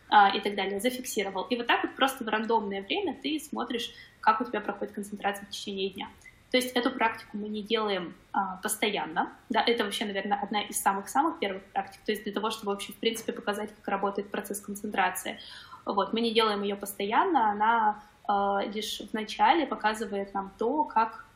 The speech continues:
ну, то есть как вообще происходит этот процесс, и чтобы мы понимали, что у нас вообще в начальной нашей самой точке, э, творится в голове. Вот.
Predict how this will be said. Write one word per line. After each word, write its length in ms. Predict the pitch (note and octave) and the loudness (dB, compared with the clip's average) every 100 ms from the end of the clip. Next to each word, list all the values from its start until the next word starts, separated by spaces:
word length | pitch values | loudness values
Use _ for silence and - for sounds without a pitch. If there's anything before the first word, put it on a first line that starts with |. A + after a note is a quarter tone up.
| _ | _
ну, 100 | C#4+ | 0
то 60 | B3 | 2
есть 120 | G#3+ - | 0 2
как 200 | A3 A3+ | 2 2
вообще 200 | - A#3 | -2 0
происходит 580 | G#3 G3+ - G3+ G3 - - | 0 0 -2 -2 -4 -10 -6
этот 260 | A3 G#3 - | -4 -4 -4
процесс, 540 | G#3 - - F4 - | -4 -2 0 0 0
и 460 | G#3+ G#3+ G#3 G#3 G#3 - - | 0 0 0 -2 -4 -10 -6
чтобы 260 | - G#3+ G#3+ | -2 -2 -2
мы 100 | A#3 | -2
понимали, 560 | A#3+ G#3+ G#3 G#3+ G3+ F#3 | -2 0 4 4 4 0
что 220 | - G3+ | -2 0
у 80 | G3+ | 2
нас 220 | G3 G3+ | 0 -2
вообще 380 | G3 - C4+ D4 G#3+ | -4 0 2 2 0
в 40 | |
начальной 480 | G#3+ G3+ G#3+ G3 F#3+ | -4 0 0 0 0
нашей 320 | G3 G3 G#3+ | 0 0 -2
самой 300 | - G3 G3 | -2 -2 -2
точке, 500 | A3+ D4 - - A3 - - - - | 0 0 0 -2 -4 -6 -16 -12 -2
э, 280 | G3+ G3+ G3+ | 0 0 -2
творится 480 | G3+ G#3+ - G3+ - - | -2 -2 0 -2 -2 -10
в 80 | G#3 | 0
голове. 360 | G3+ G3+ F#3 - - _ _ - | 2 2 0 -10 -20 _ _ -6
Вот. 360 | G#3+ G3 G3 | -2 0 -2